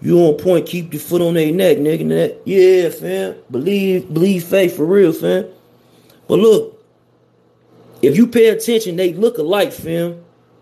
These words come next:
They look alike. They look alike, fam. So I'm thinking they sisters. And then one time he was on the phone. See, I pay attention, you hear me?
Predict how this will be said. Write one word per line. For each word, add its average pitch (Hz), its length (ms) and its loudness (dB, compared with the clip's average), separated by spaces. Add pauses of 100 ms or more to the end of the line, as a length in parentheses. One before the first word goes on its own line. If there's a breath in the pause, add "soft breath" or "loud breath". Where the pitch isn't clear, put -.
(1800)
They 151 160 4
look 233 240 2
alike. 196 500 -2 (1120)
They 151 140 4
look 233 220 2
alike, 185 320 2
fam. 175 320 -6
So 165 180 -4
I'm 196 120 -4
thinking 196 320 -6
they 185 140 -2
sisters. 160 480 -4
And 156 100 -6
then 202 300 2
one 220 160 0
time 190 260 -4
he 196 120 -4
was 165 120 -8
on 196 120 -2
the 165 60 0
phone. 220 380 0
See, - 160 -4
I - 80 -6
pay - 220 -2
attention, 175 460 -4
you 139 80 -2
hear 202 120 4
me? 196 140 -4